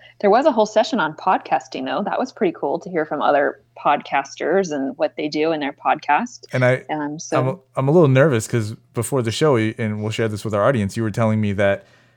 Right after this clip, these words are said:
Speaker 2: you know, the other people showed some of their studios and it's very professional. And so I feel like my game needs to step up some.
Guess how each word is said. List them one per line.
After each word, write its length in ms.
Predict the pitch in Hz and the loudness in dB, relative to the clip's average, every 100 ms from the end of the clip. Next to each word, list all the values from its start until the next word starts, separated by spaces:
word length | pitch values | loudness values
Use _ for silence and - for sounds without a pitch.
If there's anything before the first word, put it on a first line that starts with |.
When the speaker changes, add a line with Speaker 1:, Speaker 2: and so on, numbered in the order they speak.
| _ | _
Speaker 2:
you 100 | - | -6
know, 140 | 117 107 | -4 -2
the 140 | 110 | 0
other 180 | 117 113 | 0 0
people 720 | - 113 104 110 107 104 104 - | -2 -6 -4 -2 0 -2 -4 -4
showed 340 | - 117 110 | 0 2 2
some 180 | 120 110 | 2 0
of 60 | |
their 100 | 104 | 0
studios 500 | 92 - 131 117 104 | -2 0 2 2 2
and 120 | 98 98 | 0 -4
it's 100 | 95 | -4
very 300 | 95 113 101 | 0 0 0
professional. 800 | 101 - 113 107 98 82 80 - | -4 -2 -2 0 -2 -4 -6 -8
And 180 | 95 92 | -8 -6
so 240 | - 98 | -2 -2
I 80 | 104 | -2
feel 180 | 98 110 | -4 -4
like 260 | 101 95 101 | -2 -4 -4
my 280 | 95 98 | -4 -4
game 300 | 95 95 104 101 | -4 -4 -2 0
needs 180 | 95 - | -2 -6
to 60 | |
step 240 | 90 101 92 | -6 -4 0
up 160 | 123 | 0
some. 200 | 135 - | -2 -14